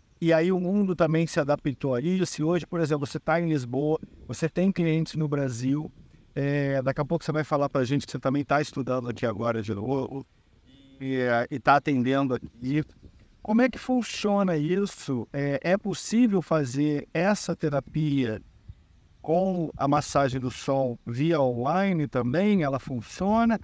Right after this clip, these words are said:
Ou online você faz mais a, a terapia, é, digamos assim, tradicional?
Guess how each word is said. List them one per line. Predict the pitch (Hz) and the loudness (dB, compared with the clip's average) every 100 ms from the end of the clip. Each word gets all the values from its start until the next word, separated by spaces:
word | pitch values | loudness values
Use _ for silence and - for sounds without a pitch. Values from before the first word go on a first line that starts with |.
| - - | -8 -8
Ou | - 190 185 | -2 0 0
online | 175 170 170 170 | 2 2 2 0
você | 156 - 160 | -2 -4 -6
faz | - 151 156 | 0 2 2
mais | 143 147 156 143 | 0 0 0 0
a, | 147 | -2
a | 143 135 | 0 -2
terapia, | - 147 131 139 143 135 127 - | -2 -4 -2 0 2 2 -2 -2
é, | 123 123 | -2 -2
digamos | 120 127 123 | -2 0 0
assim, | 123 131 | -2 -2
tradicional? | 131 131 107 131 110 95 85 | 0 -2 -2 -2 -2 -2 -6